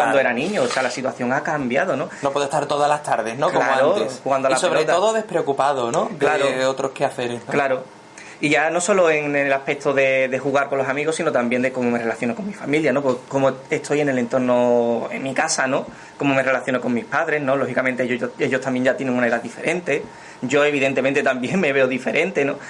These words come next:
Speaker 1: Entonces, todo eso me condiciona al ver que, que, claro, que la vida va pasando, lógicamente, ¿no? Y que esos ideales, pues, poquito a poco, pues, van desapareciendo porque ya no los puedo vivir de la misma forma.
Speaker 2: Y eso es lo que vamos a abordar, bueno, estamos ya abordando, ¿no? El tema de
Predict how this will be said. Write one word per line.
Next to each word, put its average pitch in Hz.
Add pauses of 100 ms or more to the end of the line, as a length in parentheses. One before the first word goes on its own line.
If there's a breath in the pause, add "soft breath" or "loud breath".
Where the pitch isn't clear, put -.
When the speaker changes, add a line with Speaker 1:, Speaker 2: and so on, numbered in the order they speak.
Speaker 1:
Entonces, 151
todo 147
eso 151
me 185
condiciona 156
al 151
ver 127
que, 131 (220)
que, -
claro, 143
que -
la 120
vida 123
va -
pasando, 180
lógicamente, 143
¿no? 143
Y 170
que 131 (180 loud breath)
esos 143
ideales, 156
pues, 120 (220 loud breath)
poquito 139
a 139
poco, 175 (280 loud breath)
pues, 135
van 135
desapareciendo 131
porque 139
ya 120
no 123
los 131
puedo 151
vivir 139
de 123
la 120
misma 113
forma. 180 (480 loud breath)
Speaker 2:
Y 180
eso 180
es 180
lo 185
que 180
vamos 135
a 147
abordar, 131
bueno, 123
estamos 127
ya 123
abordando, 113
¿no? 123
El 123
tema 135
de 143